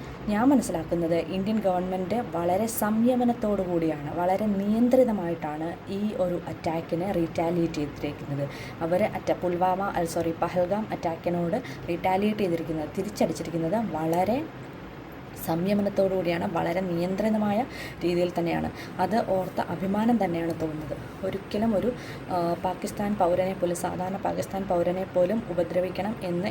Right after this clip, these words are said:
ഇന്ത്യൻ ഗവൺമെന്റ് ഉദ്ദേശിച്ചിട്ടില്ല എന്നാണ്, ആ, നമുക്ക് ന്യൂസിൽ നിന്നൊക്കെ മനസ്സിലാക്കുന്നത്. അപ്പ്-, ഉം,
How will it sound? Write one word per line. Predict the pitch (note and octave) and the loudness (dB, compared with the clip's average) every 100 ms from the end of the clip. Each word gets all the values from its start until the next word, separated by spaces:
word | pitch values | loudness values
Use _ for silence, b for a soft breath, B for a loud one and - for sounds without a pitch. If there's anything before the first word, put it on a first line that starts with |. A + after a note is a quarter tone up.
| F#3 | -2
ഇന്ത്യൻ | F3 F3+ | 0 0
ഗവൺമെന്റ് | E3+ F3 E3+ F3 - | 2 2 2 0 -2
ഉദ്ദേശിച്ചിട്ടില്ല | - D#3+ F3 - G3 F3+ E3+ | -2 -2 -2 -2 -2 0 0
എന്നാണ്, | F3+ E3+ E3 G3+ C#4 B B - | 0 -2 -2 -2 -4 B B -2
ആ, | F3 E3 | 0 2
നമുക്ക് | E3 E3 G3+ G3+ | 2 2 2 2
ന്യൂസിൽ | F#3+ F3 E3+ F3 | 0 0 0 0
നിന്നൊക്കെ | F3 F3 E3 C4 C#4+ | 2 0 0 -2 0
മനസ്സിലാക്കുന്നത്. | F3 E3 F3 D#3+ - D#3+ E3 E3 B B B - | 0 0 0 0 0 -2 -2 -6 B B B -8
അപ്പ്-, | F3+ - | -6 -4
ഉം, | F#3+ F3+ F3 E3+ E3+ | -2 0 0 0 -2